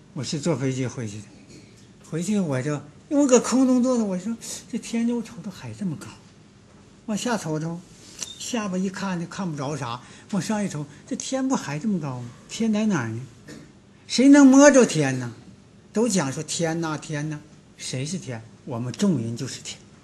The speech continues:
众人的口是天。为啥说众人口是天？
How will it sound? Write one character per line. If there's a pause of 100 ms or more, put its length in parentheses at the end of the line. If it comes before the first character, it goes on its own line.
(1600)
众
人
的
口
是
天。 (4000)
为
啥
说
众
人
口
是
天？